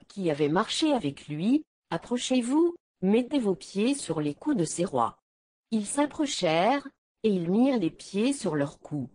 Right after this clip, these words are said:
Josué leur dit, « Ne craignez point, et ne vous effrayez point, fortifiez-vous et ayez du courage,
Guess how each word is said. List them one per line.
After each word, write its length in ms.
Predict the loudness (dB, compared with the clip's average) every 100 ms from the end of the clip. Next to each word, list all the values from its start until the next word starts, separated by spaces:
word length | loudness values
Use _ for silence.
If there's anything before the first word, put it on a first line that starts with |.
| _ _ _ _ _ _ _
Josué 460 | -2 0 0 2 4
leur 240 | 2 2
dit, « 220 | -2 -4 -4 _ _
Ne 160 | 0 0
craignez 400 | 0 -2 0 0
point, 460 | -2 0 0 0 -4 _ _
et 80 | 0
ne 80 | 2
vous 300 | 0 -2 0
effrayez 480 | 0 0 2 0 -2
point, 400 | -4 -2 -2 -4 _ _ -12
fortifiez-vous 840 | -4 -4 -2 -6 0 0 4 4
et 120 | 4
ayez 320 | 2 2 2
du 240 | 2 -2 -4
courage, 680 | -2 -2 2 2 2 0